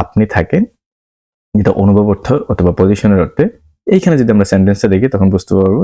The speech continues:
যে কি অর্থে ব্যবহৃত হয়েছে। Lei sta male, যে সে অসুস্থ। তো অবশ্যই যখন অসুস্থ কিংবা সুস্থ এই ব্যাপারগুলো বুঝাই, তখন আসলে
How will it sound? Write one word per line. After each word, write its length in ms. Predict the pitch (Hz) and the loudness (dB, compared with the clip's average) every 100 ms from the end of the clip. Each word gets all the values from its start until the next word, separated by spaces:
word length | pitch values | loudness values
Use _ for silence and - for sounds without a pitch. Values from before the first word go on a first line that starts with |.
| 175 | -2
যে 80 | - - _ | -4 -6 _
কি 100 | 180 180 | 0 0
অর্থে 140 | 135 101 | 0 0
ব্যবহৃত 240 | 98 90 90 | 0 0 -2
হয়েছে। 220 | 90 - - _ _ _ _ - 98 | -2 -4 -8 _ _ _ _ -2 2
Lei 180 | 139 104 98 | 4 2 -2
sta 160 | - 85 85 101 | -4 -2 0 0
male, 400 | 123 104 92 87 - _ _ _ _ _ _ _ - | 2 0 0 -2 -6 _ _ _ _ _ _ _ -8
যে 80 | - _ - - | -8 _ -8 -2
সে 100 | 151 110 | 0 -2
অসুস্থ। 440 | - - 175 - - 90 - _ _ _ _ | -2 -2 -2 -2 -4 -4 -6 _ _ _ _
তো 60 | - - | -4 0
অবশ্যই 380 | 98 147 - 131 98 | 0 0 0 -2 0
যখন 140 | 95 87 | 0 -2
অসুস্থ 280 | - 123 - 120 | -4 -4 -4 -2
কিংবা 220 | 98 101 92 | 0 0 0
সুস্থ 160 | 101 - 98 | -2 0 -2
এই 60 | |
ব্যাপারগুলো 360 | 87 - 101 98 98 | 0 -2 0 0 0
বুঝাই, 220 | 101 151 - _ _ _ | -2 -2 -6 _ _ _
তখন 160 | 123 107 | -2 -2
আসলে 200 | 110 123 | 0 -2